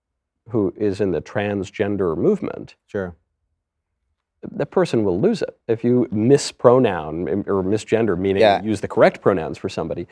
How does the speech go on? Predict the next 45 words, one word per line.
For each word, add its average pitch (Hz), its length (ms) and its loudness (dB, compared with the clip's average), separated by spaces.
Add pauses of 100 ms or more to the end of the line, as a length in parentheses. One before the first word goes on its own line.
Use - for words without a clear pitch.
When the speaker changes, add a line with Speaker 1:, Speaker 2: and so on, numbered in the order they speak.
(300)
Speaker 1:
th-, - 120 -14
this 160 220 0
is 135 80 0
the 120 80 0
worst 110 240 0
crime 85 240 -2
you 87 80 -4
can 95 140 -6
possibly 98 420 -4
commit 170 220 0
against 170 240 0
them 113 100 -2
because 127 180 2 (320)
they 131 440 2
know 65 480 0
the 107 80 -6
power 82 360 0
of 71 120 -8
a - 20 -6
name. 69 380 -8
I 156 40 0
mean, 147 180 4
Speaker 2:
Yeah. 165 40 2 (100)
Speaker 1:
even 202 220 6
the, 165 220 8 (440)
the 120 100 2
transgender 131 920 2
transition 107 880 -2 (880)
is 143 220 8
a 127 80 6
kind 127 340 0
of 104 160 -4
ritual 107 360 -2
suicide, - 540 -2
right? 90 160 -2
Where 101 120 -2
you 98 100 -2
say, 101 140 -2
"Okay, 95 160 0
my 92 240 -2
old 151 260 8
self, 90 320 4
that's - 180 0
my 98 140 0
Speaker 2:
Yeah. 85 120 -6